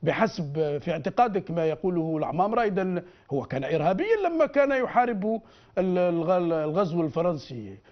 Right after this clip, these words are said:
ثم الأمير عبد القادر شهادة موثقة أنه حمى ال-، المسيحيين في دمشق في، في يوم ي-، يشهد له التاريخ، وكان مستعدا للتضحية بنفسه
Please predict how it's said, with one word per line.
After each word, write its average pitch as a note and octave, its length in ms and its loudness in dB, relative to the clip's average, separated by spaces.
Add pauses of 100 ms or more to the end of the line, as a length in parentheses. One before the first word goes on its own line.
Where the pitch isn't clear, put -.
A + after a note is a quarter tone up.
(100)
ثم G#3 180 2
الأمير A#3+ 280 4
عبد C4 180 2
القادر C4 720 2
شهادة F#3 460 2
موثقة G3 720 -4 (440)
أنه G#3+ 240 2
حمى D#4+ 360 2 (280)
ال-، A3+ 260 0 (440)
المسيحيين G3+ 720 -2
في G#3 160 -6
دمشق A3 420 0 (140)
في، F3 240 -2 (340)
في F3+ 220 0
يوم C4+ 240 4
ي-، A#3+ 420 0 (260)
يشهد G#3+ 400 2
له G#3 440 0
التاريخ، G3 680 0 (260)
وكان A#3+ 380 0
مستعدا C#4 600 0 (320)
للتضحية A#3+ 640 0
بنفسه B3 960 -4